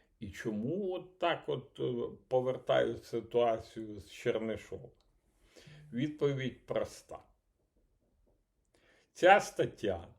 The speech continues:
як на мене, на моє переконання, замовлена Давидом Георгійовичем Арахамією,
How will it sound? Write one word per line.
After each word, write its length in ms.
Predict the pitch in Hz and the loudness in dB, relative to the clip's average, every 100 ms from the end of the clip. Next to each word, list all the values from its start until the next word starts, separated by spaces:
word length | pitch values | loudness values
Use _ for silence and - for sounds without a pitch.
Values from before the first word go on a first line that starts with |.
| _ | _
як 340 | 123 131 143 | 2 4 4
на 140 | 156 147 | 4 2
мене, 540 | 131 107 92 98 - - - | 2 -2 -2 -6 -14 -18 -8
на 140 | 120 | -2
моє 340 | 127 127 131 | 0 2 0
переконання, 1000 | 123 123 107 95 104 95 92 92 95 104 - - _ 110 | 2 2 2 0 -4 -2 -6 -6 -8 -10 -16 -20 _ -12
замовлена 1080 | 95 113 165 147 120 110 104 107 104 - - _ _ | -2 4 4 6 2 2 0 -4 -10 -12 -16 _ _
Давидом 680 | - 101 139 165 214 202 131 | -4 8 10 10 6 6 2
Георгійовичем 960 | 113 123 139 165 131 139 117 - 120 113 | 2 2 2 2 0 -2 -2 -2 -2 0
Арахамією, 720 | 110 104 - 95 87 90 - | 2 0 0 -6 -6 -14 -16